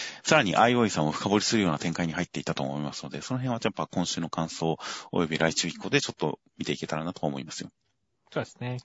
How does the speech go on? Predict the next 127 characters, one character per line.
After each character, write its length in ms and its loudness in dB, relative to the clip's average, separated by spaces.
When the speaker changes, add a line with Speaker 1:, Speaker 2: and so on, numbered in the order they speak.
Speaker 1:
あ 60 -4
と、 100 -6
空 140 4
い 40 -2
て 80 2
る 80 2
し、 280 -2
青 80 0
年 140 -2
漫 160 -2
画 80 0
っ 80 -2
ぽ 140 6
い 20 0
っ 40 -2
て 100 -6
ミ 80 -2
ス 60 -8
さ 60 -6
ん 40 -8
が 60 0
言 40 -4
っ 20 -14
た 160 -14
こ 60 -8
と 100 -10
か、 120 -4
言 80 -6
っ 40 -10
た 160 -4
こ 100 -6
と 80 0
と 100 -12
か 100 0
に 80 -6
関 200 -2
連 140 -2
し 60 -6
て、 240 4
青 140 2
年 160 2
漫 160 0
画 80 -4
と 100 -12
し 60 -10
て 80 -2
は 80 0
ト 80 -4
リ 60 -4
ッ 40 -20
ク 100 -8
な 100 -2
ど 80 -12
の 140 -8
荒 120 0
が 100 -6
で 120 -6
か 80 -6
す 100 -14
ぎ 80 -8
る 80 -12
気 160 -16
が 140 0
っ 40 -14
て 120 -12
い 20 -8
う 20 -10
コ 80 -18
メ 60 -8
ン 40 -16
ト 80 -14
で 60 -10
す 80 -12
と 60 -18
か、 260 2
あ 100 -6
と、 380 -4
い 80 -6
く 80 -6
ら 60 -4
な 100 -2
ん 40 -8
で 60 -6
も 140 -4
ナ 140 6
イ 20 6
フ 100 -6
で 80 2
後 240 0
頭 140 4
部 80 -6
刺 100 0
す 60 -4
と 80 -12
か 160 0
あ 40 2
り 100 0
え 40 2
な 80 0
さ 140 -8
す 120 -8
ぎ 80 -6
る。 180 -10
ち 80 0
ゃ 40 2
ん 40 0
と 120 -8
監 120 0
修 160 0
し 40 -2
て 80 0
ほ 60 -6
し 200 -2
い 40 -18
と 160 -12
い 20 -10
う 40 -12
コ 80 -12
メ 80 -8
ン 20 -14
ト 100 -14
等 160 -4
あ 60 -2
り 80 -10
ま 60 -10
し 80 -8
て、 200 -10